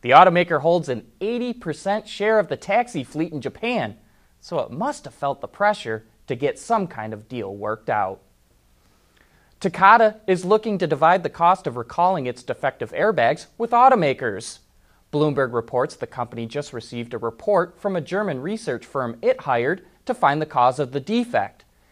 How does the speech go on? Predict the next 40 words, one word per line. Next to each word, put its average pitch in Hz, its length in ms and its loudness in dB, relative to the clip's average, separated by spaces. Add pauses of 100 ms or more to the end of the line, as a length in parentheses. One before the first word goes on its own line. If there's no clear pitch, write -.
(160)
This 175 200 2
now 143 160 6
paves 165 360 0
the 143 80 -4
way 151 180 0
for 165 160 -10
Takata 147 680 0
to 160 100 -6
negotiate 139 720 -4
with 117 140 -12
car 220 260 0
makers 135 460 -4 (260)
over 240 240 0
the 170 120 0
cost 202 400 2
of 123 60 -6
the 120 100 -4
recall, 113 560 -6 (240)
which 123 160 -10
is 113 180 -12
estimated 110 640 0
to 117 80 -12
be 110 160 -8
nearly 110 340 -8
thirteen 123 680 -6
billion 117 440 -6
dollars. 107 640 0 (540)
The 123 160 -2
airbag 147 360 4
maker 143 300 -2
is 117 120 -4
looking 131 360 -6
to 110 80 -4
restructure 113 600 -6
the 95 80 -16
company, 120 560 -10 (260)
and 156 140 -2
splitting 208 460 -2
recall 165 460 0
costs 143 480 0